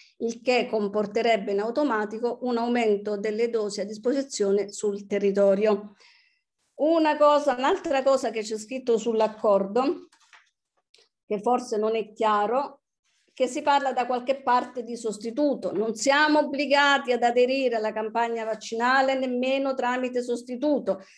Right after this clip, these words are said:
Si parla so-, di sostituto soltanto nel, nel, nel termine in cui, eh, io sono in ferie, c'ho il sostituto, il mio sostituto se vuole può fare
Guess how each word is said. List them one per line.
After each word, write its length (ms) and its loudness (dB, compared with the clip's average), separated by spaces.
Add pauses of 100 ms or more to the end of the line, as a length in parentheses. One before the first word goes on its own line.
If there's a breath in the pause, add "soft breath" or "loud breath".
(140 loud breath)
Si 200 -4
parla 320 2
so-, 140 -8
di 120 -8
sostituto 720 -2
soltanto 840 -2
nel, 220 -2
nel, 380 -2
nel 260 -4
termine 420 0
in 180 -4
cui, 460 -4 (280 loud breath)
eh, 380 2
io 220 4
sono 160 0
in 140 0
ferie, 500 0
c'ho 160 -6
il 80 -4
sostituto, 680 -4
il 100 -2
mio 140 2
sostituto 680 -4
se 120 -6
vuole 420 2
può 120 -2
fare 360 -2